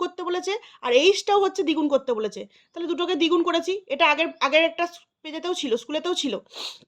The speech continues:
দ্বিগুণ করেছি। তাহলে দেখো আসছে একের তিন পাই, এখান থেকে হয়ে যাচ্ছে দুই দুগুণে চার, চার বেরোচ্ছে, চার দুগুণে আট,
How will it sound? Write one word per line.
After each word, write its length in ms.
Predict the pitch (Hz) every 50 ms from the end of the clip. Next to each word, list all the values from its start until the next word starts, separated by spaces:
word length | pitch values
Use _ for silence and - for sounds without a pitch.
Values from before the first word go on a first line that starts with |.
| _ _ _ _ _ _ _ _ _ _ _ _ _ _ 254
দ্বিগুণ 200 | 302 320 339 339 339
করেছি। 240 | 339 339 339 349 381 381 - - _ _ _
তাহলে 160 | - 285 302 302 320
দেখো 140 | 320 339 330 - 403
আসছে 260 | - - - - 392 494 554 480 - 269
একের 160 | 269 311 320 -
তিন 120 | 370 359 370 - -
পাই, 180 | 294 302 349 427 453 403 - _ - -
এখান 160 | - 320 320 311 277
থেকে 120 | 339 294 339
হয়ে 120 | 330 339 330
যাচ্ছে 200 | 330 330 359 370 349 - _ _ 214 214
দুই 120 | 262 302 311 277
দুগুণে 220 | 311 330 320 339 330 -
চার, 160 | 311 285 302 320 - -
চার 120 | 294 262 269
বেরোচ্ছে, 320 | 285 294 311 269 - - 392 427 415 -
চার 120 | 311 - 254 233
দুগুণে 220 | 285 277 294 320 330 262 220
আট, 100 | 190